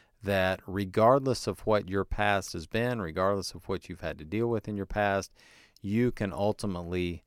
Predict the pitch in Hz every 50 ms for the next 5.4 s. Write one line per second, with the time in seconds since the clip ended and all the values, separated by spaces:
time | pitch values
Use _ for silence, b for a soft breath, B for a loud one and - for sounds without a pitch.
0 | b b b b b b b - - 104 98 95 - - 92 85 - - - 113
1 | 104 95 90 85 85 85 85 85 - - - b b b b b b - 90 87
2 | 85 87 90 58 - 104 101 104 107 107 101 - - - 98 90 87 82 - -
3 | - 87 80 95 113 117 104 87 80 80 85 87 90 - - b b b b b
4 | b b 90 90 90 92 104 110 - - 101 98 92 92 80 92 90 87 82 78
5 | - - - 104 82 - -